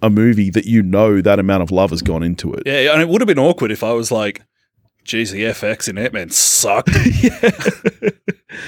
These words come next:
Speaker 1: Yeah, that's a, it's a really hard question.
Speaker 2: Which I don't think they did.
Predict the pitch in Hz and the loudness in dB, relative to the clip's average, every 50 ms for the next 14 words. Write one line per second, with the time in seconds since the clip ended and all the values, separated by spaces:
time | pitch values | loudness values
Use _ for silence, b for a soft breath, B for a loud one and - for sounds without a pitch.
0 | B B B B B B _ _ _ _ - 175 170 175 165 156 139 120 135 160 | B B B B B B _ _ _ _ -10 -4 0 2 4 4 4 4 2 2
1 | - 196 - - 113 - - - - 196 151 - 175 156 139 156 202 202 156 104 | 2 0 -2 -4 -6 -10 -10 -8 -6 -4 0 2 2 4 4 4 4 4 2 2
2 | 127 135 139 135 120 - - 120 131 156 - - - 62 - - - - - - | 2 2 2 2 2 0 -2 -2 -2 -2 -4 -6 -8 -8 -10 -10 -10 -6 -6 -4
3 | 117 135 113 95 98 85 - - 82 - 78 69 - - | -2 -4 -4 -4 -6 -8 -8 -8 -8 -8 -8 -8 -10 -16